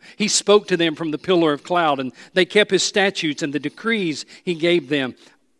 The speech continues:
O Lord our God, you answered them. You were to Israel a forgiving God, though you punished their, their misdeeds. Exalt the Lord our God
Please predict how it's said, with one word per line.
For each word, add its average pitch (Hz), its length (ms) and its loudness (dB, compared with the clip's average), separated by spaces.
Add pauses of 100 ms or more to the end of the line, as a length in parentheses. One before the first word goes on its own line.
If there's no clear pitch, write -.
(180)
O 208 220 6
Lord 185 380 6
our 175 140 2
God, 165 360 4 (180)
you 202 220 2
answered 208 380 2
them. 156 180 0
You 226 180 0
were 220 180 4
to 202 200 -2
Israel 202 400 2 (160)
a 196 80 -2
forgiving 208 720 -4
God, 135 500 -8 (1400)
though 202 180 4
you 202 220 0
punished 214 560 -2
their, 180 160 0
their 180 360 -4
misdeeds. 185 640 -2 (160)
Exalt 254 520 2
the 269 80 0
Lord 240 220 4
our 220 160 2
God 196 360 6